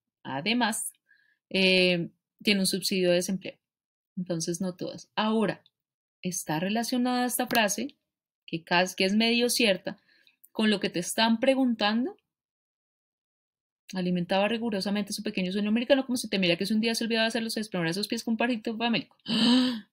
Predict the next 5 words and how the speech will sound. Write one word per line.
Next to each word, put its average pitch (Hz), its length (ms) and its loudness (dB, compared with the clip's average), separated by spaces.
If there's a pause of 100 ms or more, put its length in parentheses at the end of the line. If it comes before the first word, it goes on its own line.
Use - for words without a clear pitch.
(320)
No. 202 320 2 (1200)
No 226 260 4
tiene 247 240 2
que 247 140 4
ver. 196 260 4